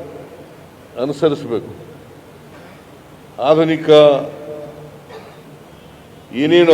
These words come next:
ಆವಿಷ್ಕಾರಗಳಿದಾವೆ, ಆ ಎಲ್ಲ ಆವಿಷ್ಕಾರಗಳನ್ನು ಕೂಡ ನಾವು ಜೀವ-, ಈ ಅಪರಾಧ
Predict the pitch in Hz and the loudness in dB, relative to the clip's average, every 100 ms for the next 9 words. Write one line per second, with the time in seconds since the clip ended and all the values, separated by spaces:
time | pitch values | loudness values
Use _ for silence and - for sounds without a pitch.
0 | 143 147 - 123 151 139 131 123 123 104 | 6 4 0 4 6 6 2 4 4 4
1 | 85 - - - - - - - - 113 | -2 -8 -16 -18 -18 -20 -20 -20 -12 -8
2 | 120 151 170 185 180 156 151 - 147 143 | -6 -6 -4 2 4 4 -2 -4 -2 -2
3 | 135 127 120 123 117 117 123 123 - - | -2 -4 -6 -10 -8 -4 -4 -6 -14 -20
4 | - - - - - - - - - - | -20 -20 -20 -20 -20 -20 -20 -20 -20 -20
5 | - - - - 117 131 131 123 104 131 | -20 -20 -20 -8 -2 0 2 0 -2 -2
6 | 147 147 147 127 127 127 123 120 110 - | -2 -4 -6 -2 0 2 0 -2 -6 -10
7 | - - - - 156 | -16 -10 -8 0 2